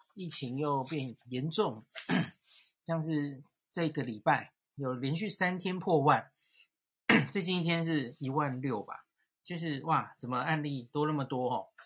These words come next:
那在这一些英国现在新增的确诊病例里面，九成以上，最新数字好像九十五percent了哦，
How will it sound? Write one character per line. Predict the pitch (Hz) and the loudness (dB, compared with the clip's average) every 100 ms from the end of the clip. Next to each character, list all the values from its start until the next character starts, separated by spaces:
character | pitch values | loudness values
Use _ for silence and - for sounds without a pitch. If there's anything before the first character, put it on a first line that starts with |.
| - _ _ _ - | -20 _ _ _ -8
那 | 165 165 156 | 0 2 2
在 | 147 185 165 | -2 -4 -2
这 | 165 202 | 0 0
一 | 180 | 0
些 | 160 175 170 | -2 -2 0
英 | 170 170 | -2 -4
国 | 147 135 | -2 -2
现 | 135 - 180 143 | 0 0 0 0
在 | 151 135 113 | 0 0 -2
新 | - 147 143 | -4 -2 -2
增 | 143 143 | -2 -2
的 | 135 | -2
确 | 117 151 | -4 -4
诊 | 123 117 104 | -4 -6 -8
病 | 139 131 | -8 -6
例 | 127 120 | -6 -8
里 | 110 98 | -10 -8
面， | 127 117 98 | -6 -6 -6
九 | 123 113 | -6 -4
成 | - 135 | -2 -2
以 | 175 127 | -2 -2
上， | - 147 101 - _ _ - | 0 0 0 -8 _ _ -6
最 | 240 | -4
新 | - 226 | 0 0
数 | 226 | 0
字 | 202 185 | 0 2
好 | 127 | 2
像 | 175 | 0
九 | 151 120 | -2 -4
十 | - | -4
五 | 127 131 | -4 -4
percent | 120 101 151 117 | -6 -4 -4 -4
了 | 107 | -6
哦， | 110 - | -10 -14